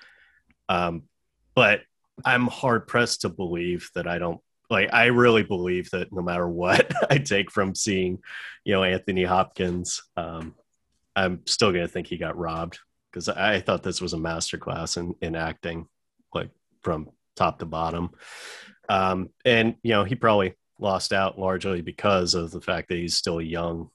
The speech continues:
up-and-coming performer that will probably have many, many other amazing roles ahead of him, especially following this performance. Um, I love the setting, too, of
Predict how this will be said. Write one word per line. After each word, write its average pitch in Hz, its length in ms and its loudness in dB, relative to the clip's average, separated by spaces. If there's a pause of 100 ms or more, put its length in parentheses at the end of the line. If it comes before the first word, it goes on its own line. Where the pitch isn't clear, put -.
up-and-coming 82 720 -6
performer 82 560 -4
that 85 220 -6
will 82 160 -6
probably 82 300 -4
have 82 160 -2
many, 85 300 -4
many 82 320 -6
other 82 440 -6
amazing 85 500 -6
roles 85 400 -4 (140)
ahead 87 220 -6
of 78 120 -8
him, 82 240 -10 (420)
especially 90 400 -2
following 85 460 -2
this 82 180 -10
performance. 82 680 -10 (800)
Um, 104 420 6 (360)
I 147 100 10
love 123 340 6 (120)
the 104 100 -4
setting, 104 380 2
too, 95 360 -6
of 85 200 -6